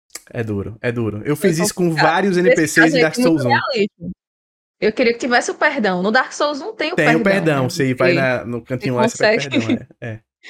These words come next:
Speaker 2: Você tem um cantinho lá pra pedir perdão ao N P C. No Bloodborne não tem.
Speaker 1: É.
Speaker 2: Aí deu ruim. Tem realismo demais no Bloodborne.
Speaker 1: Pô, Dark Souls um, a primeira coisa que eu fiz no jogo foi matar o nosso amigo Flash, pô. Eu cheguei ali e comecei a conversar com, com o nosso amigo Flash.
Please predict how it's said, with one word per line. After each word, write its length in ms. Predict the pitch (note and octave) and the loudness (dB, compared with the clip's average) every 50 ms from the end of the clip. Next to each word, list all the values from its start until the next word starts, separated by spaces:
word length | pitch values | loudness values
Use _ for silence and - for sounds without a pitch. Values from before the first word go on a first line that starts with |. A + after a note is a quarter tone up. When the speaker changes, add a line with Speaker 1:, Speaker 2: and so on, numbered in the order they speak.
| - - - - | -18 -18 -18 -18
Speaker 2:
Você 220 | - - - B3 | -14 -4 -4 -2
tem 160 | A#3+ - B3 B3+ | 0 2 2 2
um 80 | C4 | 2
cantinho 460 | B3+ - D#4 E4 F#4 - - C4+ C#4 | 0 -2 -4 -4 -6 -6 -4 -2 0
lá 120 | C4+ B3 B3 | 2 2 2
pra 120 | C#4+ D4 | 0 -2
pedir 200 | D4 D#4 C#4+ D4 | -4 -4 -6 -6
perdão 360 | - - D4+ D#4 D#4 C4+ C4 | -2 -2 -2 -2 0 0 2
ao 80 | C4+ C4+ | 2 2
N 120 | C4+ C#4 | 2 0
P 160 | C#4+ - E4+ F#4+ | -2 -4 -6 -4
C. 200 | - C#4+ A3+ A3+ | 0 0 2 2
No 160 | A#3 A3+ A#3 | 2 2 0
Bloodborne 520 | A3+ B3 B3 B3+ C4+ C4 B3+ C4 C#4+ D#4 | 2 2 2 0 2 0 0 0 0 -2
não 140 | D#4 D#4+ E4 | -6 -8 -8
tem. 380 | E4 - G#3 E3 D3+ E3+ E3+ - _ _ _ _ _ _ - | -4 -2 0 0 -2 -4 -8 -10 _ _ _ _ _ _ -12
Speaker 1:
É. 140 | A2 G2+ - | -8 -6 -4
Speaker 2:
Aí 560 | F3+ E3+ D#3+ D#3+ E3+ F3 F3+ F#3+ G3+ G#3 G#3 | -4 -2 -2 -2 -4 -4 -4 -4 -6 -6 -6
deu 400 | A3+ G#3+ G#3 G3+ G#3 G#3 B3 - | -8 -6 -4 0 2 2 2 0
ruim. 160 | - F3+ F3 | -2 -6 -8
Tem 200 | F3 - G#3+ G#3 | -4 -2 0 0
realismo 480 | A#3 A#3+ A3 G#3+ G#3+ A3 - C#4 D4+ C#4 | 2 4 4 4 4 4 4 2 0 -2
demais 420 | C#4 D4 B3+ G3+ E3 D3+ D#3 F3+ | -2 0 0 0 0 0 -2 -4
no 100 | F#3+ E3+ | -6 -6
Bloodborne. 540 | E3 E3+ F3 E3+ E3+ F3 F3 - - F3 F3+ - _ | -2 -2 0 -2 -2 -4 -6 -8 -8 -10 -12 -8 _
Speaker 1:
Pô, 160 | - F#3+ D#3 | -2 -2 0
Dark 260 | D#3+ F3+ F3+ - - | 0 0 -2 -2 -2
Souls 360 | - - G#3+ G3 F3+ D#3+ D3 | -2 0 0 2 2 2 2
um, 80 | D#3 F3+ | 0 0
a 40 | G3 | 0
primeira 280 | - F3+ E3+ F#3 G3+ | 0 0 0 0 0
coisa 180 | G3+ - G#3 G#3 | 0 0 0 0
que 80 | G3+ G3+ | 0 0
eu 40 | |
fiz 120 | G3 G3 F3 | 0 0 0
no 100 | E3+ D3+ | 0 0
jogo 180 | D3+ D#3+ D#3+ | 0 -2 -2
foi 120 | - - F#3 | -2 -2 -2
matar 240 | F#3 F#3 F#3 - F#3 | 0 0 0 0 0
o 20 | |
nosso 200 | F3+ F3+ F3 - | 0 0 -2 -2
amigo 200 | F3 F3 F3 G3 | -2 -2 -4 -4
Flash, 420 | - - E3+ D#3 B2 A#2+ - - | -4 -2 -2 0 0 -2 -4 -8
pô. 120 | - - - - _ _ _ _ _ _ _ _ _ _ - | -14 -18 -20 -20 _ _ _ _ _ _ _ _ _ _ -8
Eu 60 | C#3 | -6
cheguei 280 | C3+ - D#3+ D#3 F3 F#3 | -4 -2 0 0 2 2
ali 120 | E3+ D#3+ | 2 2
e 40 | E3 | 0
comecei 360 | E3+ E3+ E3+ D#3+ D#3+ - F3 | 0 0 0 0 0 -2 -2
a 20 | |
conversar 300 | E3+ F#3 F3+ F3 - F3+ | -2 -2 -2 -2 -2 -4
com, 440 | E3+ - F3 E3 D#3+ D3 C3+ B2+ B2 - - - | -4 -4 -4 -4 -2 -4 -6 -8 -12 -16 -20 -14
com 80 | _ - | _ -6
o 40 | D3 | -4
nosso 200 | D3 C#3+ - E3 | -4 -2 -2 -2
amigo 220 | D3 D3+ D3+ D3+ | -2 -2 -4 -4
Flash. 380 | - - - C3+ B2 A#2+ B2+ | -8 -4 -2 0 0 0 0